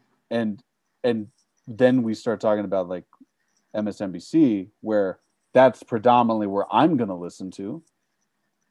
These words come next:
but I can see how the divisive rhetoric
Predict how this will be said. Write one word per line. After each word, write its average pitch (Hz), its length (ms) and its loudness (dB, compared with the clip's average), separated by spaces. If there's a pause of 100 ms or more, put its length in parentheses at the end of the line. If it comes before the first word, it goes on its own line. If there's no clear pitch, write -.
(180)
but 113 300 2 (160)
I 117 140 4
can 110 180 -6
see 143 340 -2
how 92 460 -4 (320)
the 110 120 -8
divisive 104 600 -2
rhetoric 92 480 -6